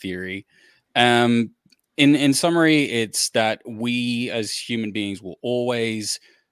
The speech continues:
try to see things as truthful and positive. And if somebody gives us information,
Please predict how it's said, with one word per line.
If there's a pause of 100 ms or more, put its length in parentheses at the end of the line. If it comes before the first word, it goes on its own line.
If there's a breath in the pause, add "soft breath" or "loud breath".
(120)
try
to
see
things (380 soft breath)
as (100)
truthful
and
positive. (500 soft breath)
And
if
somebody
gives
us
information,